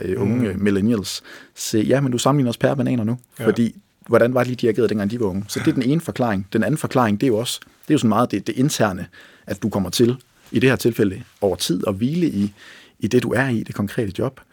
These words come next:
Speaker 1: Så der er nogle måder, du agerer på, når du er ung, midaldrende og ældre. Men så er der også noget, der handler om en samfundsmæssig udvikling,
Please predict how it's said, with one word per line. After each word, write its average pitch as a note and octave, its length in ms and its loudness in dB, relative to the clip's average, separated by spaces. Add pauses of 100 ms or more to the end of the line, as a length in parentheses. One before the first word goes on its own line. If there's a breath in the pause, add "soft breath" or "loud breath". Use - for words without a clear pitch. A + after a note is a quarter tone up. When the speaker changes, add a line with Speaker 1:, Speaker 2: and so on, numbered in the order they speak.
(220 soft breath)
Speaker 1:
Så - 140 -6
der G2+ 80 2
er G#2 40 2
nogle B2+ 240 0
måder, A#2+ 180 6
du G#2+ 100 -2
agerer B2+ 200 -2
på, B2+ 120 -6
når G#2+ 80 -2
du G#2 140 -6
er B2+ 40 -4
ung, B2+ 180 -6
midaldrende A2+ 360 0
og A2 40 -2
ældre. C#3 220 -6 (320 loud breath)
Men G#2+ 140 2
så D3+ 80 2
er - 20 6
der C#3 60 4
også A#2 120 0
noget, B2+ 60 -2
der A2 60 0
handler A#2+ 120 -2
om A#2 60 0
en G2+ 40 -2
samfundsmæssig A#2+ 580 -4
udvikling, G#2+ 480 -4